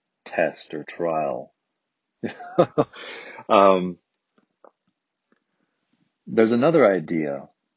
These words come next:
which I don't think I've ever really put out there, which is more about the mass psychology of this. Like, so I, I understand that people have underlying reasons for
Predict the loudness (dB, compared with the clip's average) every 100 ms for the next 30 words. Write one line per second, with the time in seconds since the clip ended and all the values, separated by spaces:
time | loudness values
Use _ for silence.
0 | _ _ -14 -4 -2 -2 -2 -2 0 0
1 | -2 -4 -4 -4 -4 -6 -8 -10 -8 -8
2 | -10 -12 -12 -14 _ _ _ _ _ _
3 | -12 -8 -8 -6 0 2 4 2 2 -2
4 | _ _ _ _ _ _ _ _ _ _
5 | _ _ _ _ _ _ _ _ _ _
6 | _ _ _ _ _ _ _ _ _ _
7 | _ _ _ -4 -2 0 2 2 2 -2
8 | -10 -12 -6 -6 -6 -6 -6 -8 -12 -14
9 | -12 -14 -14 -16 -14 -14 -12 -10 -8 -6
10 | -6 -2 0 0 0 -4 -6 -8 -8 -10
11 | -6 -4 -4 -8 -8 -6 -6 -8 -10 -10
12 | -8 -8 -8 -14 -16 -20 _ _ _ _
13 | _ _ _ _ -4 -4 -4 -8 -10